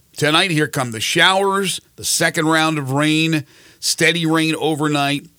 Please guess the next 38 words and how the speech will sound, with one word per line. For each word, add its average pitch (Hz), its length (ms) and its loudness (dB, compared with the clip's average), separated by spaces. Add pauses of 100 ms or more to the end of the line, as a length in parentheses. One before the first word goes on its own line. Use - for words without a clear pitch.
low 156 220 0
dropping 151 420 0
to 147 80 -2
fifty-two, 143 880 -2 (640)
rainfall 147 560 0
a - 20 -16
quarter 151 380 -2
of 131 80 -4
an 135 100 -2
inch, 135 300 -2
and 127 120 -4
then 127 140 -2
tomorrow, 151 560 0
a 123 60 -4
steady 180 640 0
rain 143 440 -2
early, 143 420 0
showers, 156 760 0 (300)
perhaps 139 520 0
a 151 60 0
rumble 151 400 0
of 131 100 -4
thunder. 147 560 -2 (380)
We're - 80 -4
looking 139 240 -2
at 135 80 -2
a 127 60 -4
high 151 240 0
tomorrow 143 320 0
of 131 80 -6
fifty-eight. 143 560 -4
So 135 80 -2
again, 131 200 -2
temperature-wise, 175 600 -2
still 175 300 0
not 156 200 0
too 139 140 -4
bad. 131 440 -2